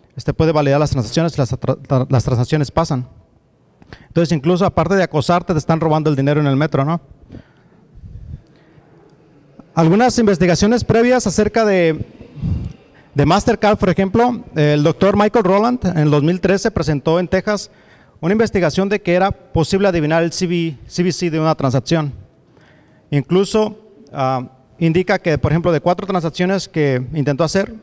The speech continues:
tres pasaron y una no. En el dos mil quince, Peter Fillmore presentó en Black Hat acerca de Visa en,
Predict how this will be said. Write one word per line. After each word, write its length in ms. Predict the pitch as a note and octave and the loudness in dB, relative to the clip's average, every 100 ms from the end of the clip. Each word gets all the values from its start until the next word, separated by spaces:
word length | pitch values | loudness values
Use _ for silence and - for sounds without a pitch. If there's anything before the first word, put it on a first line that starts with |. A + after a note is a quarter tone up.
| _ - | _ -2
tres 180 | E3 | -2
pasaron 480 | - D3+ E3 D#3 C3+ - - | 0 -2 0 0 -4 -8 -2
y 100 | C#3+ | 0
una 120 | C#3+ | 2
no. 180 | D3 D3+ - _ _ _ _ - _ _ _ _ _ _ _ _ _ - - - _ _ _ _ _ _ _ _ _ _ _ _ | 0 -4 -10 _ _ _ _ -20 _ _ _ _ _ _ _ _ _ -20 -20 -20 _ _ _ _ _ _ _ _ _ _ _ _
En 120 | D#3 D#3+ | 0 2
el 80 | |
dos 120 | D#3+ E3 | 2 0
mil 200 | G#3 - | 0 0
quince, 500 | A3+ A3 A3+ G#3+ G3 | 0 2 0 0 0
Peter 300 | - - G3 | -2 -2 0
Fillmore 460 | G#3 G#3+ G3+ G3 | 0 2 0 0
presentó 360 | - D3 D3 E3+ | -2 0 0 0
en 100 | F3 | 0
Black 240 | F3 E3+ | 0 0
Hat 200 | E3+ D#3+ | 0 2
acerca 400 | C3+ D#3 D3+ E3 | 2 2 2 2
de 200 | D3 C3 | 2 2
Visa 680 | C#3 - D3+ D#3+ F3 D#3 | 0 -6 0 2 2 2
en, 80 | C3+ | 2